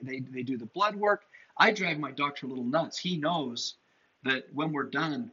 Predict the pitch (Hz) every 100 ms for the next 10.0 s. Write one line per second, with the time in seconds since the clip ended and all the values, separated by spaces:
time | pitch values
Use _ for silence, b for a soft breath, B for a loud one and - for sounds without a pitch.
0 | - - 151 151 147 127 101 127 120 90
1 | - _ _ 113 - 139 170 185 156 -
2 | 151 135 - 135 135 120 104 - 135 160
3 | 170 160 - 151 139 127 127 131 117 98
4 | - 113 156 170 160 147 147 143 139 131
5 | 147 127 - 127 120 - 120 101 - 120
6 | 143 151 147 143 143 131 123 - 143 151
7 | 165 - 147 147 - 139 135 131 123 -
8 | 135 - 139 131 131 127 _ _ _ _
9 | _ _ - 120 120 123 139 139 123